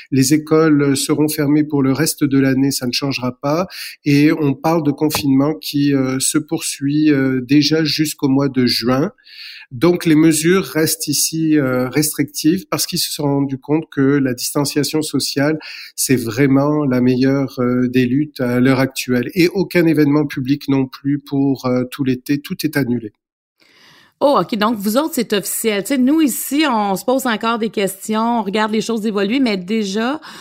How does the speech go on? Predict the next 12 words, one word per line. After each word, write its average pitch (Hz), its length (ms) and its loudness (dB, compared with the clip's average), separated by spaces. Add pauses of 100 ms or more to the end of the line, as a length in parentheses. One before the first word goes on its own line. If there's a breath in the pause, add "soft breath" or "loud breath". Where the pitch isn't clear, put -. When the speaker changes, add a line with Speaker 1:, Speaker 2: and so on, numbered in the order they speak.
(140 loud breath)
Speaker 2:
on 196 140 0
pense, 220 500 -2
euh, 196 160 0
réouvrir 220 480 -2
tranquillement 214 720 -2
Speaker 1:
Eh 208 40 0
Speaker 2:
les, 131 280 2
Speaker 1:
oui. 170 180 2 (200)
Speaker 2:
certains 190 420 -4
commerces. 185 640 -2 (540 loud breath)
Speaker 1:
Ouais. 127 220 2
Speaker 2:
Mais, 180 160 -2